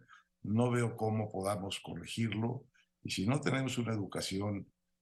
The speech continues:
de calidad, pues va-, vamos a tener un país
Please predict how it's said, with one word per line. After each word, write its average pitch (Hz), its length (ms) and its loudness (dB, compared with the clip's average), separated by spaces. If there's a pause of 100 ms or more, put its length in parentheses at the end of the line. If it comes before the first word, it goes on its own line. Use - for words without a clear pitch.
(120)
de - 120 -6
calidad, 95 640 -2 (380)
pues 82 200 -2
va-, 107 300 0
vamos 107 300 0
a 95 120 -4
tener 95 400 -4 (220)
un 104 240 -2
país 104 540 0